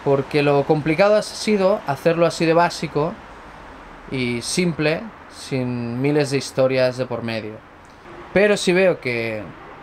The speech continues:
hay bastante interés y a la gente le interesa también esto,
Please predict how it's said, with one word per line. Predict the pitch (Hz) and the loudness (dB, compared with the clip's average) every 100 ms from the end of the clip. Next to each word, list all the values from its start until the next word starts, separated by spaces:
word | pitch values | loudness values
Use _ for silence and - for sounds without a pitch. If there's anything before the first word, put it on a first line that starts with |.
| - | -2
hay | 156 | 2
bastante | 170 - 175 165 | 2 2 0 0
interés | 160 165 170 139 - - - - | 0 2 2 2 -4 -12 -16 -10
y | 127 | -6
a | |
la | 123 | -2
gente | 151 143 156 | -2 0 2
le | 151 | 4
interesa | 147 139 151 147 147 | 2 2 0 0 -2
también | 135 139 151 | 0 0 0
esto, | 165 - 143 | -2 -4 -6